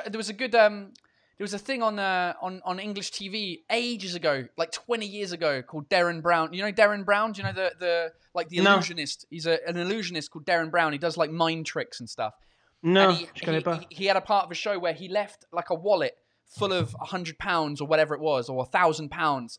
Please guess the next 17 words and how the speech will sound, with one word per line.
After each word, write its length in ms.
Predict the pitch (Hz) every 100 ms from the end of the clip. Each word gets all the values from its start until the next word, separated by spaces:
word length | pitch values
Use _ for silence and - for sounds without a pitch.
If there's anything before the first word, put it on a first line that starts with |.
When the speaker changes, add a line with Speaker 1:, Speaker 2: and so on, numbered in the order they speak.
| -
Speaker 1:
on 160 | 165
the 80 | 165
street 400 | - - 202 190
in 60 | 160
the 80 | 156
middle 220 | 185 170
of 80 | 160
London, 420 | 190 175 135 117 - _ _ _ - -
drew 440 | 147 196 220 208 202
a 80 | 170
yellow 400 | 175 214 214 196
circle 560 | - - 208 208 196 170
around 400 | 190 196 180 127
it, 140 | - _ _ _ _ _ _ _ _ _ 170
and 180 | 175
then, 320 | 190 190 185 170 _ _ -
uh, 240 | 160 156